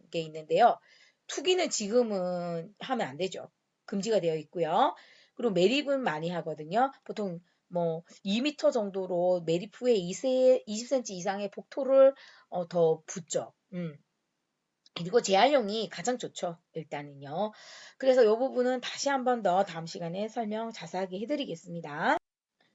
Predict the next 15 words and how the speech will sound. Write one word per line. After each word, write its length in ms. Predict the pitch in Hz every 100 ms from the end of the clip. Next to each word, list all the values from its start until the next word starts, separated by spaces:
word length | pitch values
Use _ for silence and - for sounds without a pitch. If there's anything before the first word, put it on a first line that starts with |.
| _ _ _ -
자, 100 | 233
소음과 380 | 370 392 339
진동 280 | - 190 175
한번 220 | 165 151
볼게요. 440 | 143 151 139 147 143 _ _
자, 100 | -
소음은 800 | - 339 381 392 294 269 269 165 - _ - _ _ _ _
뭐 260 | 190 180
교통소음도 1200 | - 214 - - 285 277 269 240 214 208 196 185
가장 340 | - 196 226 226
크고요. 440 | - 220 190 175
그다음에 240 | 196 208 196
공장이나 760 | 202 196 262 240 226 285 359 - _
건설 520 | - 180 185 254 285
작업, 460 | 285 170 175 311